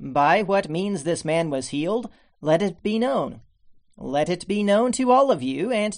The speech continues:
to all the people of Israel that by the name of Jesus Christ the Nazarene, whom you crucified, whom God raised from the dead,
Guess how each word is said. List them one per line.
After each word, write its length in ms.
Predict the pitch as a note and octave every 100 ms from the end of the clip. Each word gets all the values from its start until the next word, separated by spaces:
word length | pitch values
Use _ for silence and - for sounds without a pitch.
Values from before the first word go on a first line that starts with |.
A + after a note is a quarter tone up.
| -
to 200 | G#3 F3
all 160 | A3+
the 100 | A3+
people 360 | - G#3 G#3+ G3+
of 120 | D3+
Israel 560 | A3 G#3+ D#3+ F3 A#3+ -
that 360 | D#3+ F3+ F3 C3
by 280 | C#3+ G3 A#3+
the 140 | G#3
name 280 | F3+ A3+ A#3
of 180 | F#3 A2+
Jesus 420 | C3 F3+ G#3+ G3
Christ 520 | - F#3+ B3+ - F#3
the 120 | F#3
Nazarene, 680 | F3+ G3+ A3 A#3 C4+ C4+ D#3
whom 260 | A2 G3+ F3
you 180 | A#3
crucified, 760 | - C4+ D4+ - D3+ C#3 F3+ B3 - - _
whom 220 | G3 A3 F#3
God 320 | E3 B3 E3+
raised 380 | D3+ G#3+ A3+ -
from 160 | F#3
the 100 | C#3+
dead, 460 | B2+ F#3+ E3 C#3+